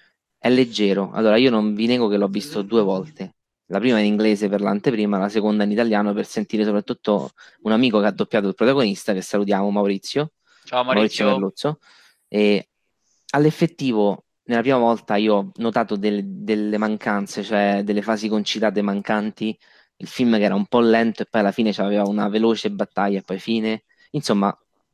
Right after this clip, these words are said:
Speaker 1: mancavano delle cose. Rivedendolo in ital-, in italiano, mm,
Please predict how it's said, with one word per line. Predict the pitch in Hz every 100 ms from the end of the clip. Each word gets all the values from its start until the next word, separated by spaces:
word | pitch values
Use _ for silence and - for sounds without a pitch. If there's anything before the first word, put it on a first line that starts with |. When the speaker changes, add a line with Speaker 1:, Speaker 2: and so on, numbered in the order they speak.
| _ _ _
Speaker 1:
mancavano | - 139 131 110 104
delle | 101
cose. | 95 95 - 101 - - _
Rivedendolo | 131 185 135 120 117 110
in |
ital-, | 110 110 110
in | 110
italiano, | 110 107 113 127 117 107 - _
mm, | 120